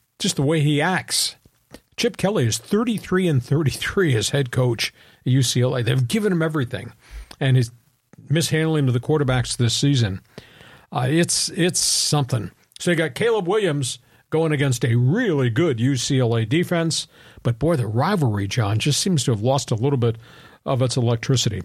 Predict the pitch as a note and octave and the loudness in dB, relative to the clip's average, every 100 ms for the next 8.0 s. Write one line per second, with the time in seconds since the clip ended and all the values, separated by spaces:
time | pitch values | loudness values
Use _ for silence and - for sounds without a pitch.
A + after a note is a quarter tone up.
0 | _ E3+ G#3+ D#3+ F#3+ F#3 - G3+ G3 C#3 | _ -4 -2 0 -2 -2 -2 0 2 0
1 | - - - - - F3 G#3 D#3+ C#3+ - | -6 -20 -20 -18 -4 0 0 0 -2 0
2 | F3+ F3 C3 D#3 F3+ - C#3 A2+ A#2 F#2 | 0 0 0 0 0 0 0 0 -2 -2
3 | E2+ - _ F#3 G3 C#3 G#2+ D3 D3 C#3 | -10 -14 _ 0 0 0 0 0 2 2
4 | B2 A#2 B2 B2 A#2 G#2 F#2+ A#2 A#2+ B2 | 0 0 0 0 0 -4 -2 -2 2 2
5 | A3 D3 C#3 D#3 D#3 B2 A2 F#2+ - D#3 | 2 2 0 0 0 0 0 -2 -4 -2
6 | D#3+ C3 B2 G2+ E2+ - - - - - | 2 2 2 -2 -4 -12 -20 -20 -20 -20
7 | - C#3 D3 C3+ C#3+ A#2 C3 C#3+ G#3 G3 | -4 0 2 2 2 0 0 0 0 -4